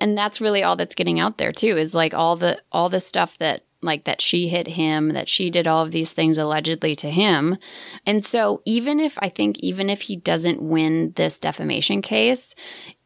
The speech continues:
this has helped his public persona and the, just the perception of him. And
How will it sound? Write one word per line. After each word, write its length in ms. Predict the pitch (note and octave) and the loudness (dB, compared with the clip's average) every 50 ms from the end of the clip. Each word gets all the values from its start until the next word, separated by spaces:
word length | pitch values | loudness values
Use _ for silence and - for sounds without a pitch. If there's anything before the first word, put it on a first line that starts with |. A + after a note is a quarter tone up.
| _ _ - | _ _ -12
this 380 | G#3 E3+ F3+ G#3 A3+ B3 - - | -8 -4 -2 -2 -2 -2 -2 -2
has 180 | C4 B3 A#3 | -2 -2 -2
helped 360 | - - F#3+ F3 E3+ - - | -2 -2 0 0 0 -2 -4
his 500 | - - - F3+ E3+ E3 D#3 D#3 - - | -4 -2 0 0 0 0 0 -2 -4 -6
public 680 | - - - F3 D#3+ E3 D#3+ D#3 D3+ - - - - - _ _ _ _ | -4 -2 -2 0 0 2 0 0 0 -2 -8 -14 -16 -16 _ _ _ _
persona 680 | - - G3 F3 - - E3+ E3 E3 D#3+ D#3+ D#3+ D#3 D3+ - - | -2 0 0 2 2 2 2 4 4 4 4 4 2 0 0 0
and 340 | E3 D#3+ D#3+ D#3 D3+ D3 - | 0 2 2 0 -2 -2 -2
the, 120 | - E3+ E3 | -2 -2 -2
just 260 | - - F#3+ F3 - | 0 -2 -2 -2 -4
the 80 | - | -6
perception 560 | - - F#3 F3 - - D#3 - - - G3 G3 | -8 -6 -4 -4 -2 -2 -2 0 0 0 0 0
of 140 | G3+ G3+ - | -2 -2 -2
him. 240 | A3+ A#3 A#3 A#3+ - | 0 0 0 0 0
And 180 | D3 F3+ - | 0 -2 -2